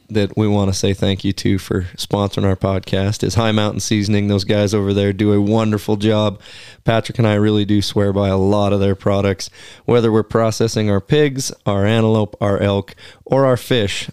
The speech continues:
there's a seasoning from High Mountain for you. Also, they've got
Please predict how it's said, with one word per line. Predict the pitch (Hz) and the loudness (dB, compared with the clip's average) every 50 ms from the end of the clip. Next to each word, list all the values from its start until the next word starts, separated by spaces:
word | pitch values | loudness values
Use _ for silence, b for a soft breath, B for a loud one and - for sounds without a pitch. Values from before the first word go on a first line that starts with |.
| - | -6
there's | - 107 113 123 139 135 139 | -2 0 2 2 2 2 2
a | 131 120 | 0 0
seasoning | 113 - - 127 131 123 107 110 104 104 101 95 95 | 0 0 2 2 2 2 2 0 0 0 0 0 -2
from | 95 - - _ - - 107 104 98 | -6 -8 -16 _ -2 -2 0 0 2
High | 107 104 104 | 0 0 2
Mountain | 104 101 98 98 - 101 98 92 87 B B B B B B | 2 0 0 0 -2 -2 -2 -4 -4 B B B B B B
for | - - - 107 101 98 | -10 -4 -2 0 0 0
you. | 98 98 95 92 90 82 - _ _ | 2 2 0 0 0 -4 -8 _ _
Also, | - 104 110 113 - - 113 | -2 0 0 -2 0 -2 0
they've | 104 110 110 104 | 0 0 -2 0
got | 104 113 107 104 98 - B | -2 -2 0 0 -2 -6 B